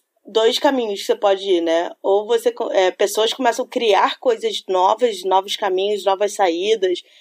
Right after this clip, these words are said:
é, editoras nichadas, a própria agência fazendo, né, coletâneas, ou focando muito no online, ou que a gente pensa assim, "Ai, vamos lançar primeiro online e quinze dias depois o físico."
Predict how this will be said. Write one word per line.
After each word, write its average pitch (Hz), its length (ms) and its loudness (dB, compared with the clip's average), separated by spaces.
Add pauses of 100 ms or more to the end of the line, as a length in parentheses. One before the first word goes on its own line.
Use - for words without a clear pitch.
(200)
é, 190 280 2
editoras 202 580 0
nichadas, 185 760 0
a 185 80 2
própria 208 300 0
agência 196 480 -2
fazendo, 185 800 -2 (420)
né, 190 360 0
coletâneas, 196 1000 0
ou 190 240 0
focando 202 380 -2
muito 196 260 -4
no 196 280 0
online, 170 840 0 (380)
ou 190 280 0
que 208 100 -4
a 196 60 0
gente 196 280 -8
pensa 208 380 -2
assim, 196 220 -6
"Ai, 214 240 0
vamos 208 240 -2
lançar 220 280 -2
primeiro 214 320 -2
online 214 400 0
e 254 40 -6
quinze 254 260 -8
dias 233 220 -4
depois 233 300 -2
o 226 40 -8
físico." 220 960 -8